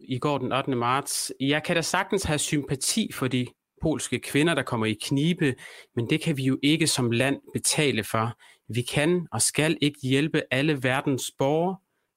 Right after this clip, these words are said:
med deres problemer." Hvad, hvad mener du med, øh, sympati for polske kvinder, Peter?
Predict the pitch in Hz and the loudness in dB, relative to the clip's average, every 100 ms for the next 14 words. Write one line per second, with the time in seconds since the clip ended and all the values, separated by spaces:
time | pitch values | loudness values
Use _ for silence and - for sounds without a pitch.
0 | _ _ _ _ _ _ - 117 123 139 | _ _ _ _ _ _ -6 0 2 2
1 | 156 - _ _ _ _ - 117 127 139 | 0 -4 _ _ _ _ -4 0 0 -4
2 | - _ - _ _ - - 127 - 127 | -10 _ -20 _ _ -14 -4 -4 0 2
3 | 131 104 101 101 - - - _ _ _ | 2 0 -4 -6 -18 -20 -20 _ _ _
4 | _ _ _ _ - 139 196 - 165 196 | _ _ _ _ -6 0 0 0 0 4
5 | 220 208 165 151 139 139 135 131 123 120 | 4 4 4 2 2 4 4 4 2 0
6 | 151 135 135 - 196 - 139 131 156 139 | -2 -2 -2 -4 -4 -4 -6 -4 -4 -4
7 | 131 - 139 147 147 127 | -8 -2 -2 0 -2 -4